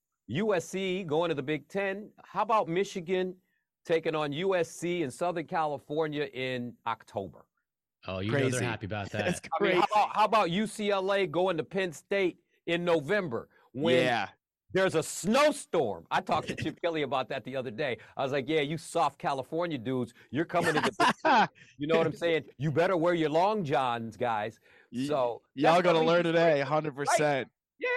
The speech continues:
Speaker 1: Yeah, I mean, you're gonna see these West Coast teams playing some cold weather. That's gonna be great. You're gonna see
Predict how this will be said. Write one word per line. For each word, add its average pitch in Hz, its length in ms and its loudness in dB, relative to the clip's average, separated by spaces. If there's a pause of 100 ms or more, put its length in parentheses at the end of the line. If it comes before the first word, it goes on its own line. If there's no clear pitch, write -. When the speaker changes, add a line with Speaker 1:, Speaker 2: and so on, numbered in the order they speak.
Speaker 1:
Yeah, 302 120 4
I 247 40 4
mean, 226 160 0
you're 240 100 0
gonna 247 180 2
see 247 220 0
these 233 320 -2
West 226 280 2
Coast 240 280 0
teams 233 300 -2
playing 247 340 2
some 220 140 -8
cold 247 360 2
weather. 254 320 0 (260)
That's 254 180 -2
gonna 247 180 0
be 233 160 -2
great. 240 360 2
You're 233 80 -4
gonna 226 180 0
see 240 320 -4